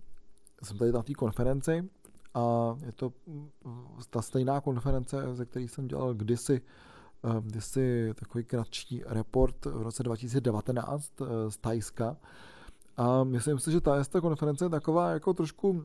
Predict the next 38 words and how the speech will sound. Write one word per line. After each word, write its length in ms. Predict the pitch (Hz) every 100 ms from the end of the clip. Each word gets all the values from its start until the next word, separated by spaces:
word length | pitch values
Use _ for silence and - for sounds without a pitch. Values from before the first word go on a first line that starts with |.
| 139
eh, 40 | 120 117
horší 600 | 113 131 - - 175 160 -
v 80 | 120
rámci 380 | 117 120 - 151
toho, 380 | 160 156 156 117 - 131
nebo 280 | 110 117
zatím 360 | 104 131 147 107
teda, 240 | - - -
v 60 |
rámci 360 | 107 110 - 147 - 135
nějaké 360 | 123 120 170
organizace, 500 | 143 127 123 135 156
respektive 500 | 143 - 135 - 151
toho, 280 | - 131 147
jak 180 | 139 -
je 60 |
to 100 | 143
tady, 340 | 143 156 170 151
ehm, 640 | - - 113 110 107 123 160
zavedený. 640 | 123 117 117 127 139 147 139 - - - - - - 123
Eh, 40 | 120
takže, 600 | 123 120 120 151 147 139 - 120
eh, 40 |
po 120 | 117
tom 200 | 117 151
covidu 340 | 143 131 135 143
samozřejmě 580 | 131 123 123 135 143
všichni 420 | 147 139 - 165 143 - - - - - _ - - _ _ -
začali 400 | 113 113 123 135
používat 500 | - 117 110 117 123
takový 200 | 117 120
ty 120 | 131
Zoomy 460 | 104 107 110 113 131
a 60 |
Meety 400 | 123 101 - 120
a 40 | 127
tak 200 | 151 139
dál. 320 | 113 104 151